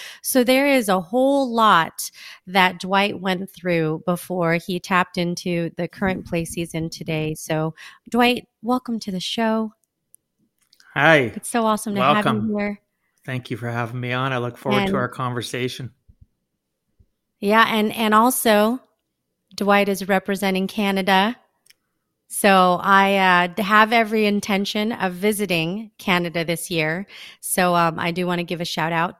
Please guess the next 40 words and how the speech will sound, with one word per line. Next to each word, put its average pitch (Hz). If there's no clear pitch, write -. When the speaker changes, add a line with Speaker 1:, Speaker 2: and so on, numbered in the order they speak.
Speaker 1:
to, -
for, 175
for -
that. 170
So 190
we've 180
got 180
an 170
international 190
conversation 180
going 180
on 175
here. 185
But 254
Dwight, 269
why 262
don't 392
you, 277
you 220
know, 208
why 208
don't 285
you 254
take 208
us -
back? -
Because 202
I 202
know 220
that, 180
um, 185
there's 190
a 214
s-, -
a 220
story 180
there 160
in 175
your 165
past. 160